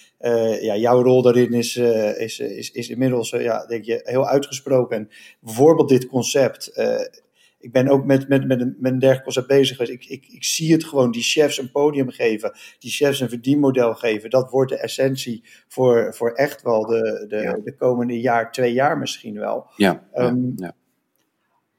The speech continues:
Speaker 1: mag ik afrondend nog één vraag aan jou stellen? Ehm,
Speaker 2: Ja.
Speaker 1: uiteindelijk, eh, we houden heel erg van lekker eten bij de buik.
Speaker 2: Ja.
Speaker 1: Eh,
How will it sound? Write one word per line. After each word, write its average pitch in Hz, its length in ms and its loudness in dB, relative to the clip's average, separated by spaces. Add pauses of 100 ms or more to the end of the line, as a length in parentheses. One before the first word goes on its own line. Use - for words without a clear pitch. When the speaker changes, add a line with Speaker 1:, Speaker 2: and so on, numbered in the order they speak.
Speaker 1:
mag 156 320 2
ik 156 100 2
afrondend 151 400 2
nog 139 140 2
één 147 160 4
vraag 127 260 4
aan 123 60 -2
jou 110 160 4
stellen? 101 520 0
Ehm, 123 220 0
Speaker 2:
Ja. 87 200 0 (200)
Speaker 1:
uiteindelijk, 135 720 2
eh, 110 340 0
we 107 80 -2
houden 123 300 4
heel 127 80 4
erg 117 140 -2
van 117 100 -6
lekker 110 260 -4
eten 139 300 -2
bij 123 140 -2
de 113 100 -4
buik. 113 320 -2
Speaker 2:
Ja. - 100 -2
Speaker 1:
Eh, 98 60 -10